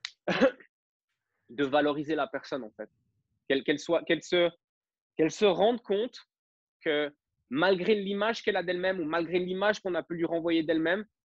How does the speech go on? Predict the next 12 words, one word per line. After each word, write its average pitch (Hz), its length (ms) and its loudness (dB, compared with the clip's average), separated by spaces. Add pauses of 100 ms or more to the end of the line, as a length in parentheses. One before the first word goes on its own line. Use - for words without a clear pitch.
(300)
elle 139 140 2
est 131 100 -2
capable 180 460 0
d'accomplir 156 520 -4
des 143 100 -4
choses. - 300 -8 (640)
Et 123 100 2
ça, 180 240 2
pour 156 180 -4
moi, 165 140 2
c'est 170 140 -4
le, 135 240 4